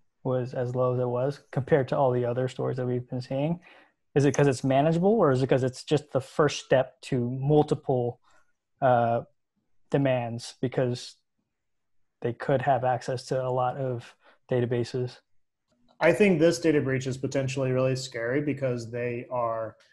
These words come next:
Speaker 2: hosting websites for lots of other companies. And so this is not just one data breach. Data has been exposed for every manage dot com customer or, or whatever subset of customers was impacted by this. So this one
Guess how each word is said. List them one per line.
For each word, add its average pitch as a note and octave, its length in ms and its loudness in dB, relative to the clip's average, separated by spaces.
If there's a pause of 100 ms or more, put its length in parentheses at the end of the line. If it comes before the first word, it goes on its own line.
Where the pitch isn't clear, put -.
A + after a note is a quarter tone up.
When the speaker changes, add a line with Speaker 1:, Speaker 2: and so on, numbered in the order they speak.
(320)
Speaker 2:
hosting E3+ 380 4
websites C3 520 0
for C3 160 -8
lots B2 300 -2
of A2+ 100 -8
other A2 380 -6 (160)
companies. - 720 -10
And A#2+ 180 -10
so B2 380 -4
this B2 180 -8
is A#2+ 140 -8
not D#3 180 2
just C#3+ 240 -2
one F3 220 4
data A2+ 220 0
breach. A2 420 -14 (480)
Data D3+ 180 4
has D#3+ 120 6
been C#3 200 0
exposed C3 840 0 (100)
for B2 360 0
every B2+ 360 0
manage B2 480 -4
dot B2 220 -4
com A#2+ 540 -6 (140)
customer - 440 -2 (120)
or, A#2+ 260 -2
or B2+ 220 -4
whatever C3 300 0
subset C3 520 -4
of A#2 120 -12
customers A2+ 720 -12
was A2+ 240 -10
impacted A#2+ 420 -8
by A2 220 -16
this. - 260 -20
So A#2+ 240 -6 (440)
this E3 340 4
one C#3+ 640 2